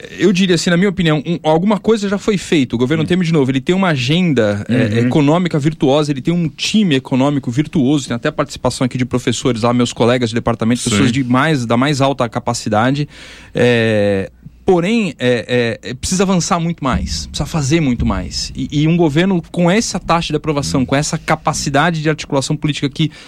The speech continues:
Speaker 1: eu acho que vai se esvaindo com o tempo, né? É, é,
Speaker 2: Exato.
Speaker 1: Jean, aquela janela de oportunidade vai se
Speaker 2: Sim, como você
Speaker 1: fechando.
Speaker 2: tinha colocado.
Speaker 1: É, é, é muito complexo.
Speaker 2: É, e mesmo assim, e o fazer também, é, às vezes, adi-, é, ele traz ou ele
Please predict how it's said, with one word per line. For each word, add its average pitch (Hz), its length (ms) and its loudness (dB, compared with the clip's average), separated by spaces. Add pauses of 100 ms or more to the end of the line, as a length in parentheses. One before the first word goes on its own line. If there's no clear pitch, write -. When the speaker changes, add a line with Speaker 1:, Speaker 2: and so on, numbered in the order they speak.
(100)
Speaker 1:
eu 151 100 2
acho 165 160 0
que 175 80 -2
vai 160 340 2
se - 220 -4
esvaindo 165 580 2
com 170 160 -2
o 156 40 0
tempo, 151 360 -2
né? 135 280 2
É, - 20 2
é, 113 80 2
Speaker 2:
Exato. 117 240 -2
Speaker 1:
Jean, 143 180 -2
aquela 139 280 0
janela 156 340 2
de 156 80 0
oportunidade 147 520 0
vai 147 140 2
se 143 140 -2
Speaker 2:
Sim, 120 60 2
como - 140 2
você 104 40 0
Speaker 1:
fechando. - 200 2
Speaker 2:
tinha 117 100 2
colocado. 90 580 0 (260)
Speaker 1:
É, 143 260 0
é, 160 180 2
é 175 40 4
muito 180 360 2
complexo. 156 640 -2
Speaker 2:
É, 143 120 4
e 180 120 4
mesmo 208 260 4
assim, 143 240 -2
e 160 80 2
o 175 80 4
fazer 165 540 0 (600)
também, 143 640 0
é, 147 260 2
às 113 140 0
vezes, 127 180 0
adi-, 156 300 0
é, 123 260 2
ele 131 140 0
traz 131 680 0
ou 117 240 4
ele 120 360 2